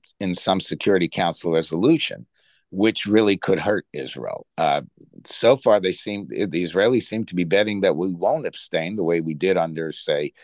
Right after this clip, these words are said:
uh, Barack Obama, um, and that Biden will hold, will hold fast, even if he continues to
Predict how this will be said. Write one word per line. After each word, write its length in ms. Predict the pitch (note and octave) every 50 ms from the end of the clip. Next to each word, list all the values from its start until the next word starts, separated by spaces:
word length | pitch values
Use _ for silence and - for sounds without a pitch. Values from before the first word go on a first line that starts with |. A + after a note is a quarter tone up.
| - - - _ _
uh, 120 | C2+ D2+ D#2
Barack 360 | C#2+ E2+ F2+ F2 F2+ F2 -
Obama, 640 | - D2+ D2+ D2 E2 F#2 A#2+ D3 C#3 G2+ F2+ E2 C2+ - _ _ _ _ _ _ _ _ _
um, 440 | D#2+ F2 F2 F2+ F2 F2+ F2+ F2+ - _ _ _ _ - -
and 180 | G2+ G#2 G2 G2
that 200 | G2 G2 F#2 D#2+
Biden 400 | F2 F#2+ G2+ A2 G#2 G#2+ G#2+ G#2
will 180 | G2+ G#2 G#2
hold, 380 | F2+ G#2 A2 G#2+ A2 G#2 G2 F#2+ - _ _ - F2
will 180 | G2 G2+ G2 E2+
hold 300 | G2 G2+ G2+ G2+ F2+ -
fast, 500 | - - A#2 A#2 G#2 G2+ A2 - - -
even 320 | - G2+ G#2 G2+ A2 G#2+ G#2
if 80 | F#2
he 100 | - G#2+
continues 580 | - - F#3+ F#3+ - G#2 G2+ G2 G2 G#2 G#2+ -
to 300 | - - G2 F2+ F2 E2